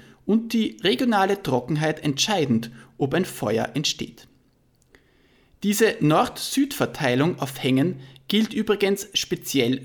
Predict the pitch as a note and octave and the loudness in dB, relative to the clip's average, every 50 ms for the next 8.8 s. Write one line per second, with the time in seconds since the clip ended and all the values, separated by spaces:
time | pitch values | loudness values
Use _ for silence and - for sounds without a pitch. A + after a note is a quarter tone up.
0 | - - - E3+ E3+ F#3 F3+ - - - - - - - - - - - - - | -6 -2 0 2 2 2 2 0 -2 -4 -4 -4 -6 -8 -8 -8 -12 -14 -16 -20
1 | _ _ _ _ _ - - - _ _ _ - C3+ C3 C3+ - A2+ G#2+ A2 A#2 | _ _ _ _ _ -20 -20 -20 _ _ _ 2 2 4 4 2 0 0 0 0
2 | C3 D#3 F3+ F3+ - - D3+ B2+ C3+ C3+ - - - - B3+ C4+ C4+ - C#3 C3 | 0 0 -2 -2 0 2 2 4 4 4 0 -2 -2 0 0 2 2 2 0 -2
3 | - A#2 - C3 B2 A#2+ B2 B2 B2+ B2+ D#3+ G#3 A3+ A3+ - - - - - _ | -2 -2 0 0 0 2 2 2 2 2 2 0 0 -2 -6 -12 -20 -20 -6 _
4 | - A#3+ A#3+ A#3+ - C4 A#3+ - - - E3+ E3+ E3+ E3+ F#3+ - - G3+ G3+ - | 0 0 0 0 0 0 0 0 0 0 0 0 0 0 -2 -2 -2 -2 -4 -4
5 | - F#3 G#3+ B3+ B3+ - - - - - G2+ A2 A2+ - - - D#3 C3+ - C#3+ | 0 2 2 2 2 0 -4 -4 -2 0 0 0 -2 -4 -4 -4 -4 0 2 2
6 | D#3+ E3+ - - - - - - - _ - D3 E3 - - G3 F#3 F#3 - - | 2 0 -2 -8 -14 -20 -20 -20 -20 _ -4 -2 -2 0 0 2 2 2 2 4
7 | D3+ D#3 F#3 G#3 G#3 A3 A3 G#3+ G3+ G#3+ F#3+ - D#3 C#3+ D3+ D#3 C#3+ - - B2+ | 4 4 4 4 2 2 2 2 2 2 0 -2 -2 0 0 0 0 -2 -4 -4
8 | A#2 A2 - - E3 F3 F3 - G3 F3 E3+ E3+ D#3+ D#3+ D#3+ - | -4 -4 -2 0 -2 -2 0 -2 -4 -4 -2 0 0 0 -2 -4